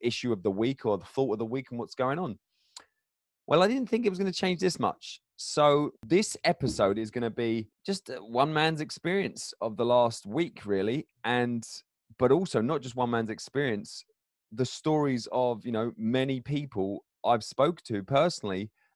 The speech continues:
And I know you're all having these conversations right now and these interactions,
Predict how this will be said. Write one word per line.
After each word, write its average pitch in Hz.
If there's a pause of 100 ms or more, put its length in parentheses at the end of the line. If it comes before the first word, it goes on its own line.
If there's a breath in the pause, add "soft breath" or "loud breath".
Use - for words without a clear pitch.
(100)
And 113
I 123
know 139
you're 131
all 170
having 147
these 113
conversations 110
right 113
now 139
and 120
these 110
interactions, 120